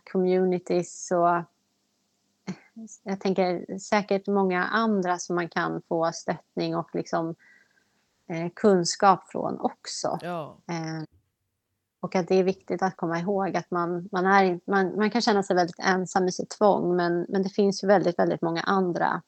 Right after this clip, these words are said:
Speaker 1: med liknande eh,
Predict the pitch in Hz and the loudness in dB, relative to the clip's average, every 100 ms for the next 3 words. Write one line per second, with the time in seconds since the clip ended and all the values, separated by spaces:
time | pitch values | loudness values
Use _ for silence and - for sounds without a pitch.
0 | _ - 180 175 165 - 170 170 180 175 | _ -4 2 2 2 -4 -6 0 0 0
1 | - _ _ _ _ _ _ _ _ _ | -4 _ _ _ _ _ _ _ _ _
2 | _ _ _ 165 175 165 156 | _ _ _ -4 -2 -2 -4